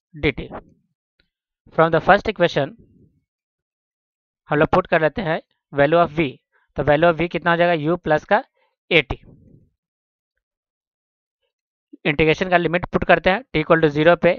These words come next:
इसके पास displacement है ज़ीरो और t equal to t समय पे displacement मान लेते हैं कितना, s। तो dx का integration हो गया x, limit zero से लेके s तक equal to u t का हो गया t plus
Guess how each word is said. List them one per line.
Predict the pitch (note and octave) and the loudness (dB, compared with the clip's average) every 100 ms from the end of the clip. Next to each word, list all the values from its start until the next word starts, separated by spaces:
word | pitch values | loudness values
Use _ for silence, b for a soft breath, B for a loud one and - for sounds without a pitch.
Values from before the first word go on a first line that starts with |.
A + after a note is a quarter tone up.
| - | -6
इसके | D3+ - D3+ | -12 -8 -2
पास | D3+ D3 | -2 -2
displacement | C#3 - C#3 D#3+ D#3+ D#3+ | -6 -6 -6 -6 -6 -4
है | D3 | -2
ज़ीरो | D3+ F#3+ | 2 2
और | B3+ _ _ _ _ E3 | 0 _ _ _ _ -8
t | C3+ E3+ | -4 -2
equal | F3 E3 D#3+ | 0 0 4
to | F#3 A3 _ _ _ _ | 2 2 _ _ _ _
t | G3+ G3+ | -2 0
समय | F#3 D#3 | 0 0
पे | - D#3 - | -2 -6 -6
displacement | C#3+ - D3 C#3 E3 | -10 -6 -6 -6 -6
मान | D#3 D#3 | -4 -2
लेते | D#3 | -4
हैं | D3+ | -6
कितना, | D#3 G3+ B3 _ _ G3 | -6 -6 -6 _ _ -2
s। | - - _ _ D#3+ | -2 -4 _ _ -6
तो | |
dx | C#3 E3 F#3+ - | 0 0 0 0
का | E3+ | 0
integration | E3 D#3+ D#3 E3+ | 0 -2 -2 0
हो | E3 | 0
गया | D#3+ D#3+ E3 | 0 0 -2
x, | F#3 - _ _ _ _ _ _ E3+ | -4 -10 _ _ _ _ _ _ -6
limit | D3 D#3+ F3+ | -4 -2 -2
zero | C#3+ D3+ | -2 0
से | E3 D#3+ | 0 -2
लेके | D3 D#3 D#3 E3 | -4 -4 -4 -6
s | - | -4
तक | F#3 G3+ _ _ _ _ _ | -4 -4 _ _ _ _ _
equal | E3 E3+ D3 | -6 -2 -2
to | C3+ A#2+ _ _ _ - | -4 -10 _ _ _ -16
u | C#3 D#3 F#3 A3 _ _ _ D#3+ | -4 2 2 0 _ _ _ -8
t | D#3 | -2
का | E3 | 0
हो | D#3+ | 0
गया | E3+ - | -4 -4
t | F#3 A3 _ _ _ - | -4 -4 _ _ _ 0
plus | F#3 C#3+ | 2 2